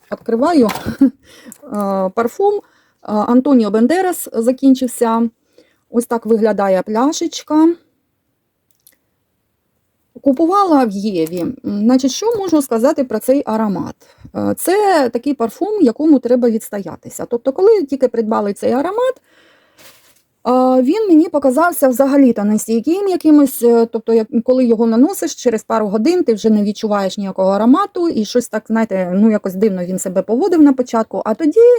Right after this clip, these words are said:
ну, якось так його відставили, ніхто їм не користувався, чомусь рука до нього не тягнулась, було суцільне розочарування. А тоді, знаєте, пройшов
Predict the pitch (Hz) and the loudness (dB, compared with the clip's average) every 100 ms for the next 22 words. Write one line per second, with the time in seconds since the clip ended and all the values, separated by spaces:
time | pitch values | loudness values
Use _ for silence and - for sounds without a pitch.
0 | 277 349 339 285 277 247 247 226 247 269 | 2 -2 -2 -2 -4 -8 -4 -2 0 -2
1 | - 480 392 285 247 240 339 262 226 226 | -2 0 4 4 4 2 2 4 4 2
2 | 214 - 277 392 - 247 233 240 214 262 | -4 -4 -6 -4 -2 -2 -2 -2 -2 0
3 | 247 226 226 233 226 220 277 330 240 220 | 2 2 2 2 2 2 2 2 0 2
4 | 233 - - 233 269 262 226 214 - 220 | 2 0 -4 -4 2 4 2 -2 -4 -4
5 | 202 170 175 180 - 226 311 320 392 311 | -2 -4 -4 -4 -4 -4 -2 -2 2 2
6 | 339 - 254 226 240 247 294 277 | 2 2 0 2 0 0 0 0